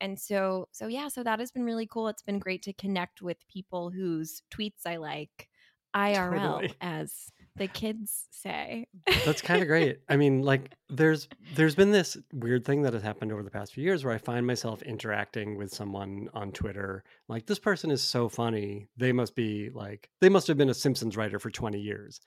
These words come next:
Speaker 2: <laughs> And, like,
Speaker 1: <laughs>
Speaker 2: you learn they are just breaking in,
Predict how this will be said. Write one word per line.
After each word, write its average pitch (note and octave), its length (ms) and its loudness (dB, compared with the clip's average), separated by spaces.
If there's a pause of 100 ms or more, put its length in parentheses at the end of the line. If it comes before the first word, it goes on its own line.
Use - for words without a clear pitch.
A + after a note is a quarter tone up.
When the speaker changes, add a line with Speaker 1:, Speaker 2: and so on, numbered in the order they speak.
(140)
Speaker 2:
<laughs> - 180 -14
And, D3 380 2
like, F3+ 180 6 (480)
Speaker 1:
<laughs> - 420 -20
Speaker 2:
you E3 220 0
learn F3+ 320 12
they E3 140 12
are D3 140 10
just A#2 540 2
breaking A2+ 440 0
in, G2 260 -8